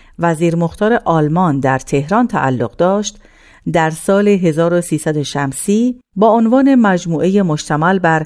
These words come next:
سه قطعه تئاتر منسوب به میرزا ملکم خان ناظم الدوله در برلین به چاپ رسید. بله، متاسفانه نمایشنامه‌های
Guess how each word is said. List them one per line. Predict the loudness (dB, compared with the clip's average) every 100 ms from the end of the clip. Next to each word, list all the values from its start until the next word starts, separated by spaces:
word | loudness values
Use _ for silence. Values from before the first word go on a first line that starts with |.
| -6
سه | -8 -4
قطعه | -2 -2 -4 -8
تئاتر | -8 -4 0 2 2 0 -2 -6 -6 _ _ -4
منسوب | -2 -2 -2 -2 0
به | 0
میرزا | 0 2 0 0 -2 -2
ملکم | -2 -2 -4 -6
خان | -2 -2
ناظم | 0 -2 -4 -4 -4
الدوله | -4 -4 -2 0 2 2 -2 -4
در | 0 0 2
برلین | 2 2 2 2 4 2
به |
چاپ | 0 -4 -6 -10
رسید. | -12 -14 -18 _ _ _ _ _ _ _ _ _ _
بله، | 0 2 0
متاسفانه | -2 -2 0 -2 -2 -4 -2 0 2 2 0 -6 -20 -8 0
نمایشنامه‌های | 2 2 2 0 0 -2 0 0 0 0 0